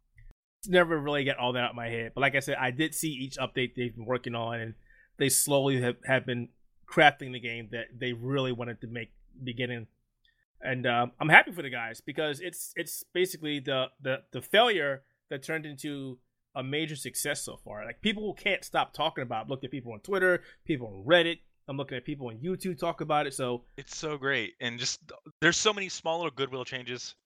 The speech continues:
Speaker 2: Like, uh, you, you used to only be able to carry two hundred fifty-one material in a, in an inventory slot, and they've raised the, the stack limit. Instead of only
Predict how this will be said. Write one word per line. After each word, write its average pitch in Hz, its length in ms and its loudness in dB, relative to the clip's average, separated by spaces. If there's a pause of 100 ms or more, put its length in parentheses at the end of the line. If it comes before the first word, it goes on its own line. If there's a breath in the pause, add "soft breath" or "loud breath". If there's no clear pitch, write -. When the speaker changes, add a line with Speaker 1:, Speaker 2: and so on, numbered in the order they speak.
(500)
Speaker 2:
Like, 131 160 0 (120)
uh, 127 180 2 (120)
you, 131 200 -14
you 151 80 -4
used 165 120 0
to 190 60 2
only 156 100 0
be 151 60 2
able 147 80 0
to - 100 -6
carry 139 240 4
two 156 160 0
hundred 143 220 2
fifty-one 123 420 0
material 117 460 -2
in 104 80 -6
a, 101 60 -2
in 113 140 0
an 107 80 0
inventory 113 380 0
slot, 98 320 4 (380)
and 113 120 -2
they've 120 140 0
raised 135 360 2
the, 117 280 -2
the 113 100 -4
stack - 360 2
limit. 90 260 -8
Instead 120 320 -4
of 139 80 -6
only 135 200 -6